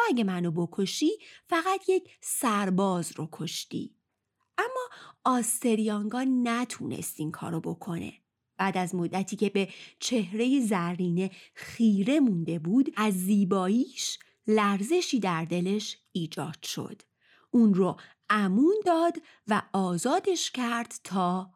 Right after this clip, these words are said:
بره. زرینه بهش گفت: "خب، من خودم رو معرفی کردم، اما تو نگفتی که کی هستی."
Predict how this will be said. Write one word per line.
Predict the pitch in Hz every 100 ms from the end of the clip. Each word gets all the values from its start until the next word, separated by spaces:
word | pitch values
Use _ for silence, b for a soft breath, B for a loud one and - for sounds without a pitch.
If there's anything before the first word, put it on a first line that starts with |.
| _
بره. | 180 175 175 160 175 180 -
زرینه | 233 392 453 403 392 330
بهش | 254 226 247 -
گفت: | 285 285 - B B
"خب، | - - 392
من | 349 381
خودم | - - 359 349 339
رو | 349
معرفی | 302 240 - 180 170 156 165 226
کردم، | 208 175 147 139 - 117 - B B -
اما | 494 523
تو | - 440 403
نگفتی | 381 403 381 302 - 180
که | 160
کی | - -
هستی." | 160 165 165 - - 170 -